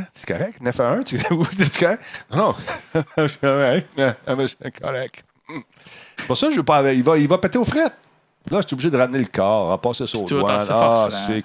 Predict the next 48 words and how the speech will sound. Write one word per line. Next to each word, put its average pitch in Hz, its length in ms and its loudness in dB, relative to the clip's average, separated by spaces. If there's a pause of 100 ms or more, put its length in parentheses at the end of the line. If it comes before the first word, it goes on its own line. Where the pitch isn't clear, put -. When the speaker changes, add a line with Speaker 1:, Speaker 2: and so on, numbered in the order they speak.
Speaker 2:
ça, - 60 -6
Speaker 1:
compliqué. 104 420 -4
Speaker 2:
tu 120 60 -6
sais, 180 80 0
ça 147 100 -2
peut 120 80 -6
pas 160 80 -2
être 165 80 -6
un 135 80 0
Speaker 1:
C'est 123 60 -2
Speaker 2:
ba-, 123 100 0
Speaker 1:
compliqué. 120 240 -2
Speaker 2:
un 120 100 -2
bagage 120 440 -4
de, 107 120 -4
de 104 220 -6
soute, - 280 -6
ça, 143 120 -6
là, 160 180 -4
là. 151 240 -4
Ah, 110 320 -2
Speaker 1:
Non, 104 100 -2
Speaker 2:
c'est 87 80 -2
Speaker 1:
non, 90 60 -8
Speaker 2:
fatigant. 87 300 -2
Speaker 1:
non, 87 60 -4 (160)
non, 104 80 -2
c'est 143 220 -4
dur, 101 300 -6
c'est 113 160 -4
dur. 98 160 -6 (520)
Fait 107 80 -6
que 107 100 -6
j'y - 140 -10
pense 101 300 -8
encore. - 360 -10 (160)
<laughs> - 380 -4 (600)
Avant 110 100 -4
qu'on 107 120 -10
s'arrange 95 260 -6
avec 92 120 -12
sa 92 120 -6
femme 104 280 -8
puis 92 120 -20
qu'on 90 180 -16
split 101 360 -8
les 90 200 -8
ch-, - 200 -12